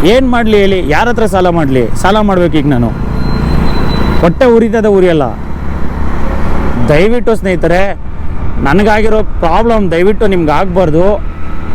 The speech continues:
ನೀವು ಯಾವುದಾದ್ರೂ ರೆಸ್ಟೋರೆಂಟ್, ಸಾರಿ, ಡೆಲಿವರಿ ಮಾಡೋಕೆ ಹೋದಾಗ ದಯವಿಟ್ಟು ಕಸ್ಟಮರ್ ಇನ್ಫಾರ್ಮೇಷನ್ ಮಾಡ್ಬಿಟ್ಟು ಬರ್ರಿ. ನಂದು ತಪ್ಪಿರೋದೇನೆಂದ್ರೆ ನಾನು ಒಪ್ಕೊತೀನಿ, ಆ, ಕಸ್ಟಮರ್ ಕೇರ್ಗೆ ನಾನು ತಿಳಿಸ್ಬೇಕಿತ್ತು ಅವರ ಮನೇಲಿ ಕೊಟ್ಟಿದ್ದೀನಿ ಅಂತ. But ಆದರೆ ಅವ್ರ ಅಪ್ಪನೇ ಬಂದು ಕೇಳಿದ್ನಲ್ಲ, "ನನ್ನ ಮಗನೇನಪ್ಪ?" ಅಂತ.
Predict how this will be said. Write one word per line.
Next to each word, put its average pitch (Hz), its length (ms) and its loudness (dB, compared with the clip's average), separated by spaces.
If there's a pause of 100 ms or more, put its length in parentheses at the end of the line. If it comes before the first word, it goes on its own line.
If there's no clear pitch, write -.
(200)
ನೀವು 160 160 2
ಯಾವುದಾದ್ರೂ 226 680 0
ರೆಸ್ಟೋರೆಂಟ್, 202 560 0
ಸಾರಿ, 165 220 0
ಡೆಲಿವರಿ 208 380 2
ಮಾಡೋಕೆ 196 280 0
ಹೋದಾಗ 175 360 0
ದಯವಿಟ್ಟು 202 440 0
ಕಸ್ಟಮರ್ 202 480 0
ಇನ್ಫಾರ್ಮೇಷನ್ 185 520 0
ಮಾಡ್ಬಿಟ್ಟು 156 340 2
ಬರ್ರಿ. 147 380 0 (720)
ನಂದು 226 280 2
ತಪ್ಪಿರೋದೇನೆಂದ್ರೆ 226 760 0
ನಾನು 202 140 0
ಒಪ್ಕೊತೀನಿ, 214 760 0 (440)
ಆ, 180 600 0
ಕಸ್ಟಮರ್ 240 500 0
ಕೇರ್ಗೆ 214 300 0
ನಾನು 214 160 0
ತಿಳಿಸ್ಬೇಕಿತ್ತು 190 760 0
ಅವರ 160 200 0
ಮನೇಲಿ 156 300 0
ಕೊಟ್ಟಿದ್ದೀನಿ 165 460 0
ಅಂತ. 156 140 0
But 175 240 0
ಆದರೆ 214 220 0
ಅವ್ರ 226 160 0
ಅಪ್ಪನೇ 269 360 0
ಬಂದು 254 260 0
ಕೇಳಿದ್ನಲ್ಲ, 233 600 0
"ನನ್ನ 196 200 0
ಮಗನೇನಪ್ಪ?" 226 600 0
ಅಂತ. 208 200 -2